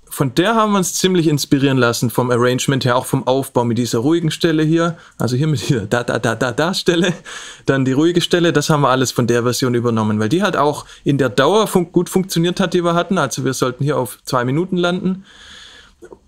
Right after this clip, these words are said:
plus minus ein, zwei Sekunden, so Mini-Spielraum gibt's ja immer und Fade-Out und sowas. Aber da muss man natürlich schon, also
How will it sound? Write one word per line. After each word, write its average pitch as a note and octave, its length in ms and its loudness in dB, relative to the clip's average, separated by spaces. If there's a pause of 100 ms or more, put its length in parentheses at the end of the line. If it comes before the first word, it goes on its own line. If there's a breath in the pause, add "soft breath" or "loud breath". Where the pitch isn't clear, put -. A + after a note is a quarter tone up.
(460)
plus D#3+ 240 2
minus D#3+ 320 2
ein, C#3+ 160 2
zwei C#3 240 2
Sekunden, C#3 480 0
so A2+ 180 0
Mini-Spielraum C3 920 0
gibt's D3 220 -2
ja D3+ 80 2
immer C#3 300 2
und A2+ 200 -2
Fade-Out B2 640 -2
und A#2 140 -4
sowas. B2 380 -2 (640 loud breath)
Aber C3 300 0
da C#3 320 2 (320)
muss D#3+ 220 2
man D#3+ 100 2
natürlich C#3 320 0
schon, D3 220 2
also A2 320 -2